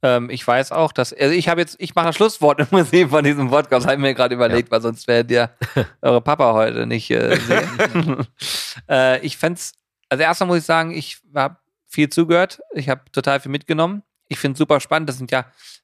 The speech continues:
Speaker 1: normalerweise behandeln wir hier, zumindest probieren wir das auch immer irgendwie Food-Themen zu behandeln,
Speaker 2: Mhm.
Speaker 1: aber haben auch gedacht, okay, wenn Gäste da sind, dann macht's ja auch mal Sinn, einfach darüber zu sprechen, was machen die eigentlich. Und ich finde, da hat man,
Speaker 2: Mhm.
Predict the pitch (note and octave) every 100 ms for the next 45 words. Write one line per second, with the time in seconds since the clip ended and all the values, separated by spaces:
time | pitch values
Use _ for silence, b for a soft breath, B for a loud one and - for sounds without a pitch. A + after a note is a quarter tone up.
0 | - C3 D3 D3+ C#3+ B2+ C3 C3+ C3 C3
1 | B2 B2+ B2 A#2 _ _ - A#2 A2+ -
2 | A#2 A#2+ B2+ D3 C3+ C3 - C3 B2+ A#2+
3 | A#2+ - D#3+ D#3+ F3+ F3 F3+ E3+ E3+ F#3
4 | G#3 B3+ E2 B2 B2 B2+ C3 C3+ C3 C3+
5 | C#3 C#3 C3 C3+ C3 A#2 C3+ D3+ - C3
6 | C3 C3+ C3 C3+ - b b b b _
7 | B2 B2+ C3 - B2+ B2 B2 B2+ C3 C3
8 | B2 A#2+ B2 A#2+ - B2 A#2+ A#2+ B2 C3
9 | A#2+ A2+ G#2 A2+ A2 A2+ A2+ B2 B2 B2
10 | B2+ C3+ B2+ -